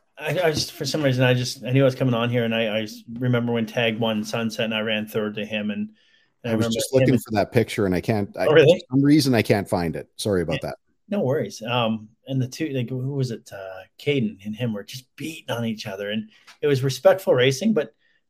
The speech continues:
Speaker 1: if you had that same race, I don't know, eight years later, uh, or five years, I have no idea how long ago it was. But now the guys are driving through each other. And, and,
Speaker 2: Yeah.
Speaker 1: and not just, not tap 'em out of the way, move 'em up a lane and give 'em a shot on the outside of you.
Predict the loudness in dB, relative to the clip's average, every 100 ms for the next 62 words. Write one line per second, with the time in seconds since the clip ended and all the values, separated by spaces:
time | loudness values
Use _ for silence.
0 | _ -8 -4 2 2 2 2 4 4 0
1 | -4 -2 0 0 0 -2 -12 _ _ _
2 | _ _ _ _ _ -12 -10 -10 -6 -6
3 | -4 -6 -4 -2 -2 -2 0 0 0 -4
4 | -6 -4 -2 -2 -2 -2 0 0 0 -2
5 | -2 -2 -4 -4 -4 -6 -8 -10 _ _
6 | _ -2 0 2 2 0 0 0 0 0
7 | 2 0 -6 -6 -4 -2 -4 -10 -14 -18
8 | _ _ _ _ _ _ _ _ -8 -6
9 | -2 0 0 -4 -4 -2 -2 -2 -6 -6
10 | -8 -4 -4 -6 -8 -2 -2 0 2 2
11 | 2 2 2 0 0 -2 -2 -2 0 0
12 | 0 0 -4 -2 -2 -2 -2 -4 -4 -6
13 | -6 -4